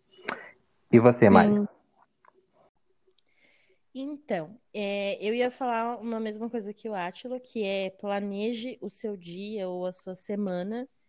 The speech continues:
Speaker 3: porque eu acho que isso ajuda bastante.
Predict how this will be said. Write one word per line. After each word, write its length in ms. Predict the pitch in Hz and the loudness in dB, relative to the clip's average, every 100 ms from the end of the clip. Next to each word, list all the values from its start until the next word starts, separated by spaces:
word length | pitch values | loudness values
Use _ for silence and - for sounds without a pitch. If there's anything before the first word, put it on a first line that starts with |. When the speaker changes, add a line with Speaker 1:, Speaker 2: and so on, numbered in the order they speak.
| _ _ _ - | _ _ _ -14
Speaker 3:
porque 180 | 190 226 | -6 0
eu 60 | |
acho 200 | 208 202 | 0 0
que 140 | - 214 | -10 -12
isso 160 | - | -4
ajuda 400 | 214 196 214 208 | -4 -2 -4 -4
bastante. 1120 | 196 190 196 240 - 208 202 214 247 - 277 | -4 -4 -4 -8 -8 -6 -4 -6 -12 -10 -10